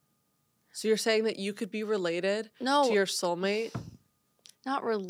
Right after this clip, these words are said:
Speaker 1: That's creepy,
Speaker 2: Okay.
Speaker 1: Sophia.
Speaker 2: Well, maybe not related. I don't know.
Speaker 1: That's interesting.
Speaker 2: I just thought that was sweet 'cause when we were talking about, well, now the conversation makes no sense 'cause we were talking about it before.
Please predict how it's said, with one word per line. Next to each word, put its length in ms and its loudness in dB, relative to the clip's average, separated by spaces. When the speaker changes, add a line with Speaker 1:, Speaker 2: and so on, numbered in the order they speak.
Speaker 1:
That's 340 4
creepy, 500 -2
Speaker 2:
Okay. 80 -6
Speaker 1:
Sophia. 420 -4
Speaker 2:
Well, 160 2
maybe 240 -2
not 240 -2
related. 580 -8
I 100 -2
don't 200 -6
know. 120 2
Speaker 1:
That's 140 2
interesting. 580 -2
Speaker 2:
I 140 4
just 140 0
thought 140 4
that 100 6
was 100 4
sweet 220 4
'cause 120 2
when 120 0
we 40 2
were 40 0
talking 340 0
about, 160 2
well, 160 8
now 280 8
the 100 4
conversation 480 4
makes 120 -4
no 60 -2
sense 240 2
'cause 120 -4
we 60 2
were 40 0
talking 260 2
about 160 2
it 160 0
before. 480 2